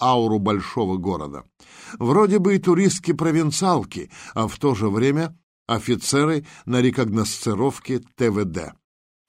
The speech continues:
Он с тайным наслаждением представил, какое интересное в стиле Стивена Сигала – Зрелище могло бы получиться, перейти хоть один из тех, что идут по улице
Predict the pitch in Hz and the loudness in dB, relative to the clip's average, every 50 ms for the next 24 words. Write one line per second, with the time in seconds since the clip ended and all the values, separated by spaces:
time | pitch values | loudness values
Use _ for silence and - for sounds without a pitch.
0 | - - - 123 131 127 - - - 135 123 120 117 117 117 113 107 107 - 120 | -20 -8 -4 -2 -2 -2 -2 -2 -2 0 0 0 0 0 0 -2 -4 -4 -4 -2
1 | 117 107 92 90 107 139 127 117 117 113 110 113 120 127 110 - - - 135 104 | -2 -2 -2 -2 -2 0 0 0 0 -2 -4 -4 -4 -6 -6 -6 -6 -4 -4 -2
2 | 92 87 92 - - 110 110 - 131 123 117 110 107 107 107 - 127 123 147 160 | -2 -4 -4 -6 -6 -8 -4 -2 0 2 2 2 2 0 0 0 0 2 2 2
3 | 139 - - - 101 92 92 90 - - - 131 113 110 107 107 - - - 139 | 0 -2 -4 -6 -6 -8 -8 -8 -8 -6 -4 -2 0 0 -2 -4 -6 -4 0 0
4 | 127 101 104 95 92 87 87 - - 90 82 92 135 143 147 131 110 - _ _ | 0 2 0 -2 -2 -4 -6 -8 -10 -8 -4 -2 0 0 0 0 -2 -4 _ _
5 | _ _ _ - 101 107 120 135 156 151 139 - - - 123 120 117 110 123 123 | _ _ _ -6 -2 0 2 2 4 2 2 0 -2 -2 -2 -2 0 0 2 2
6 | 117 113 110 - 127 123 123 123 - - 135 110 - - - 101 80 - - - | 2 0 0 -2 -2 -2 -2 -2 -2 -2 -4 -4 -4 -6 -8 -8 -10 -10 -14 -18
7 | - - - - 127 120 120 113 110 - 139 143 123 - - 143 131 - - - | -20 -16 -8 -2 0 2 2 2 2 2 2 2 2 2 2 0 0 0 -2 -4
8 | 135 131 127 123 143 123 110 107 107 107 - - - 143 147 - - - _ - | -4 -4 0 0 2 2 2 2 0 -2 -4 -4 -2 -2 -2 -2 -4 -10 _ -12
9 | - - 135 123 113 117 131 117 - - 123 117 123 147 170 143 113 143 - - | -4 0 0 2 2 2 0 0 -2 -2 -2 0 2 2 2 2 0 -2 -2 -4
10 | 127 - | -4 -6